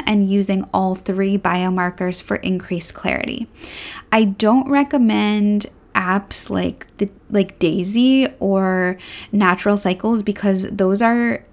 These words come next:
temperature only methods and they're not looking at cervical mucus. If you're only tracking temperature, you're missing out on the rich data that cervical mucus can give you about your health and your fertility.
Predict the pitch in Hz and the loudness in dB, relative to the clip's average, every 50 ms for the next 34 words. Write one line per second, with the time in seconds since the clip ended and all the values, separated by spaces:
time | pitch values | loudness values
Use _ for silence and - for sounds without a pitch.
0 | - - - - 190 190 - 202 196 - 214 208 - - - 170 175 185 185 185 | -14 -10 -6 -4 -4 -2 -2 -4 -4 -2 -2 -4 -4 -4 -4 -4 -2 0 0 0
1 | 190 185 185 190 185 180 180 180 175 175 185 - - 240 262 277 269 262 - - | 0 0 0 0 0 0 0 0 -2 -2 -4 -4 -2 0 2 2 2 0 0 0
2 | 196 196 202 202 202 202 196 196 190 190 185 196 - 202 214 208 - 214 214 202 | 2 2 4 4 4 4 4 4 4 2 2 0 0 -2 -4 -4 -2 -2 -2 0
3 | - - - 185 175 180 170 - - 196 202 - - - - - - - 202 - | -2 -2 -2 -2 -2 -4 -4 -6 -6 -6 -4 -4 -6 -6 -8 -10 -8 -8 -10 -12
4 | - - - - - - - - - - 214 220 233 254 - - 208 220 226 240 | -12 -14 -16 -14 -14 -14 -14 -8 -4 -4 -2 0 0 0 0 0 0 2 4 4
5 | 262 269 262 - 269 277 277 - 285 285 277 - - 226 202 202 233 226 - 254 | 4 4 2 0 -2 -2 0 2 2 2 2 2 0 -2 -2 -2 -2 -4 -2 0
6 | 254 262 262 247 233 226 220 208 202 208 208 208 - 208 202 208 208 208 220 226 | 2 2 2 2 2 2 2 2 4 2 2 0 0 0 0 2 2 2 2 2
7 | - - 277 262 233 - 190 196 208 214 214 208 196 190 185 180 185 180 180 - | 0 2 2 2 2 2 2 2 4 4 4 4 2 2 2 2 0 0 0 -2
8 | - - 160 165 175 196 226 254 247 220 202 - - - - 190 180 196 190 - | -4 -2 -2 0 2 2 4 4 4 2 2 0 0 -2 0 0 0 0 -2 -2
9 | 208 202 214 220 220 214 233 226 214 - - 220 196 190 185 185 185 185 185 185 | 0 0 2 2 0 0 0 -2 -2 -2 0 0 0 0 0 0 -2 0 0 0
10 | 185 175 180 170 170 170 165 - - - - - - - - - - 190 180 175 | 0 0 -2 -2 -2 -2 -2 -4 -8 -16 -16 -16 -16 -16 -16 -8 -4 -4 -2 -2
11 | 175 - - - 214 214 214 214 208 202 - - 196 196 190 185 185 - - 196 | -4 -6 -4 0 2 4 4 4 2 0 -2 0 0 2 2 0 0 -2 -2 -4
12 | 185 - - 226 208 190 - - - - 220 | -4 -2 -2 0 0 0 0 -2 -4 -4 -6